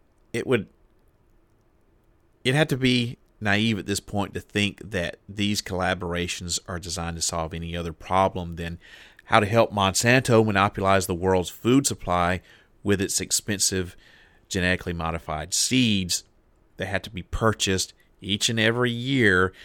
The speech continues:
and require expensive and toxic chemical treatments. And after all, if you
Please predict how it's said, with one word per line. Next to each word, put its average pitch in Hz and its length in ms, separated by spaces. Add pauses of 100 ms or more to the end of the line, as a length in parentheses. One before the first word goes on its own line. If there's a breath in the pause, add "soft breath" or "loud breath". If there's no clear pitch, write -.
(220 loud breath)
and 92 120
require 90 460
expensive - 1400 (320 loud breath)
and 87 200
toxic - 640 (120)
chemical 101 420
treatments. - 640 (280 loud breath)
And - 100
after 104 300
all, 113 360
if 113 140
you 110 240